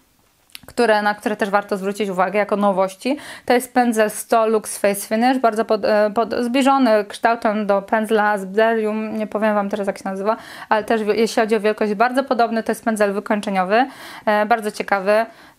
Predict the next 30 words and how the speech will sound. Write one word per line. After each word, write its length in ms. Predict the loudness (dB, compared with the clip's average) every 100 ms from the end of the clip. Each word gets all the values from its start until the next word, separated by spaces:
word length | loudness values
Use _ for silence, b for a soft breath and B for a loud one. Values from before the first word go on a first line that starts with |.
| _
Ten 260 | 2 2 4
to 120 | 2
już 140 | 2
skradł 320 | -2 -2 0 2
moje 200 | 2 2
serce, 540 | 2 2 2 2 2
sto 220 | 0 -2
pięć 400 | 0 0 0 -2
Lux 300 | -2 -2 0
Highlight, 580 | 0 2 4 2 -2 -8
świetny 440 | -10 -2 0 0 -2
nie 260 | -2 -2
tylko 220 | -2 0 2
do 120 | 2
rozświetlania, 560 | 0 -4 -4 -2 0
ale 140 | 0 0
jeśli 220 | -2 -2
macie 200 | -4 0
małą 200 | 0 0
twarz, 240 | 0 -2
do 100 | 0
konturowania, 640 | -2 -4 -2 0 2 0 0
do 100 | 0
nakładania 460 | -2 -4 -4 -2 -2
różu, 280 | 0 0 -2 B B B -4
na 120 | -2
pewno 360 | 2 2 2 0
Wam 160 | 0
się 120 | -2
sprawdzi. 540 | -4 0 0 0 -2